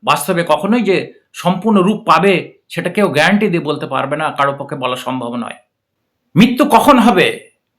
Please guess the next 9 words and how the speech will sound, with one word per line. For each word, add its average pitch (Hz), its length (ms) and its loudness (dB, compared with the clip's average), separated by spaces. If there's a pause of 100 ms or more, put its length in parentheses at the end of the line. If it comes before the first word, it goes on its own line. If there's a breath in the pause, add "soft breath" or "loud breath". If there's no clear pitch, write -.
(160)
মৃত্যু 226 260 2
কোথায় 247 360 4
হবে, 170 420 0 (260)
মৃত্যু 190 260 2
ঘরে 233 280 6
হবে 254 280 4
না 190 120 2
বাইরে 208 280 4
হবে, 180 380 -2